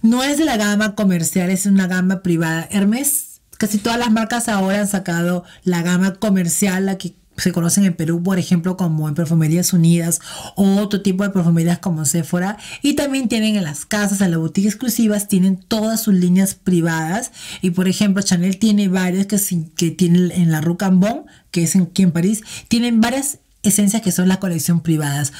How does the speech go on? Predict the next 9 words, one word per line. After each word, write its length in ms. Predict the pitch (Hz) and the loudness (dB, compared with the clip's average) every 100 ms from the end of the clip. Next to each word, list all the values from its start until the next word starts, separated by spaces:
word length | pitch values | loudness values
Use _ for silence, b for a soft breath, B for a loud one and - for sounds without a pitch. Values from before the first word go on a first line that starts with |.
| B | B
Son 260 | - 202 180 | -2 2 4
mucho 240 | 208 247 | 2 2
más 220 | 226 214 | 0 0
caras, 440 | - 175 170 214 - B B | -2 -2 -2 -4 -8 B B
cuestan 300 | 175 170 185 | -2 0 0
a 140 | 175 | -2
partir 240 | 160 156 160 | -6 -4 -2
de 80 | 165 | 0
doscientos 720 | 151 165 151 170 - - - | 0 -2 0 0 0 -6 -12